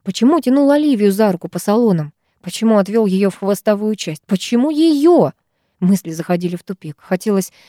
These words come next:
забыть этот момент полёта. «Всё будет хорошо, капитан!» Джоан хлопнул Даниэля по плечу. «Отличная посадка и быстрая эвакуация принесут тебе похвалу и благодарность от начальства. Аллах услышал мои молитвы,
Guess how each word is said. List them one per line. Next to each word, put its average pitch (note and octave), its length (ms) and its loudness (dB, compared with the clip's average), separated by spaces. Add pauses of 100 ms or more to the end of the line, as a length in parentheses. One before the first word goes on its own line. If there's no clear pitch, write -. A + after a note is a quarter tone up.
забыть G3+ 580 0
этот F#3 220 -8
момент A#3+ 420 0
полёта. G3+ 520 -6 (840)
«Всё A3 200 0
будет A#3 240 -2
хорошо, C#4+ 440 2
капитан!» G3 560 -2 (440)
Джоан E3 380 -2
хлопнул F3 440 0
Даниэля D#3+ 460 -2
по D#3+ 100 -14
плечу. F#3 380 -10 (800)
«Отличная A#3 520 0
посадка G3+ 500 0
и F#3 40 4
быстрая G#3 360 -2
эвакуация G#3+ 480 0
принесут G3+ 420 0
тебе G#3 240 0
похвалу G3+ 460 0
и A#3 60 2
благодарность G#3 720 0
от G3 100 -8
начальства. G#3 640 -2 (440)
Аллах F#3 320 0
услышал A3 400 0
мои G3 160 2
молитвы, G3 480 0